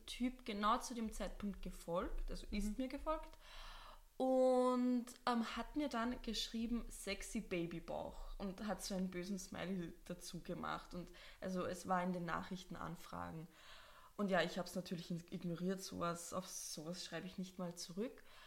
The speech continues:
Speaker 1: Und dann, so ein paar Minuten später, habe ich gesehen, dass er weiter runter gescrollt hat und andere Fotos von mir geliked hat. Dann hat er diese Nachricht gelöscht und hat mir ganz normal geschrieben. Stell dir vor, weil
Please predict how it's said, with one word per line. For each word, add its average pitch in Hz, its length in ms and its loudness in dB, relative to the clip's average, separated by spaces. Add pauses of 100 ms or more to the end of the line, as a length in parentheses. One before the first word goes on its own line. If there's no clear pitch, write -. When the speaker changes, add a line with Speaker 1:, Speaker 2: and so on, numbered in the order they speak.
(420)
Speaker 1:
Und 190 180 0
dann, 254 320 8 (100)
so 240 240 0
ein 220 160 2
paar 233 220 0
Minuten 262 380 4
später, 226 580 -2
habe 226 220 0
ich 220 100 -4
gesehen, 214 260 0
dass 196 200 -4
er - 400 0 (160)
weiter 185 340 2
runter 277 360 6
gescrollt 185 920 2
hat 208 540 -4
und 196 420 0 (100)
andere 247 420 4
Fotos 208 360 -4
von 208 160 2
mir 208 120 4
geliked 180 580 0
hat. - 260 -2 (460)
Dann 247 320 6
hat 220 260 0
er 240 240 2 (480)
diese 254 220 2
Nachricht 208 480 2
gelöscht 185 760 0 (560)
und 233 140 -2
hat 247 200 2
mir 240 120 4
ganz 240 320 2
normal 196 300 2
geschrieben. 175 680 -6 (200)
Stell 262 320 2
dir 269 140 2
vor, 220 240 -4
weil 185 140 0